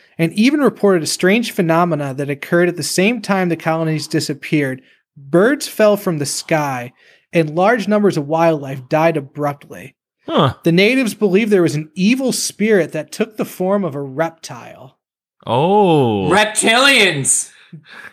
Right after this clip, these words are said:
Speaker 1: They believed it could attach itself to humans and cause them to exhi-, exhibit demonic traits such as violence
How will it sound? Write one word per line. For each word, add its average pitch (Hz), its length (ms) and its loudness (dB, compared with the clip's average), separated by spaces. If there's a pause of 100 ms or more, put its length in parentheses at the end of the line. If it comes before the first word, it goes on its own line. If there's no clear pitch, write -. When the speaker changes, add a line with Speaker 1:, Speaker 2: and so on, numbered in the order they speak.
(120)
Speaker 1:
They 220 120 4
believed 247 460 0
it - 100 -8
could 226 100 -2
attach 208 400 -2
itself 196 320 0
to 185 60 -2
humans 190 520 0
and 156 100 -6
cause 185 280 2
them 202 160 0
to 190 160 0
exhi-, 160 440 0
exhibit 170 560 0
demonic 156 520 0
traits 175 420 0
such 165 260 -2
as 127 140 -4
violence 180 680 0